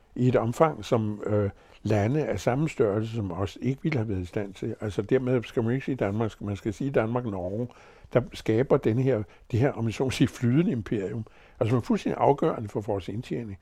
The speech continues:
Og hvis man ser sig om i København, øh, så kan man se, at resultatet af den her handel, ikke mindst på Kina,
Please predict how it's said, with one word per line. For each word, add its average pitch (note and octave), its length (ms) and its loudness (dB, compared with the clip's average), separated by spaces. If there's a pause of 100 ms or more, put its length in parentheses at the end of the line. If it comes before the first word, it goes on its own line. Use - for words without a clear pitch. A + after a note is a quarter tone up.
(280)
Og - 80 0
hvis A2 100 -4
man A2+ 140 -2
ser D3 200 -2
sig B2+ 140 0
om A#2 120 -4
i B2+ 40 -4
København, A2 580 0 (440)
øh, G#2 120 0
så - 120 0
kan B2 160 -2
man A2 120 0
se, B2+ 280 0 (300)
at G2 140 -2
resultatet C#3+ 600 0
af G2 120 -4
den G2 180 -4
her F#2 220 -6
handel, F#2+ 420 -6
ikke B2+ 260 -2
mindst A2+ 280 -4
på G#2+ 80 -6
Kina, F#2+ 380 -6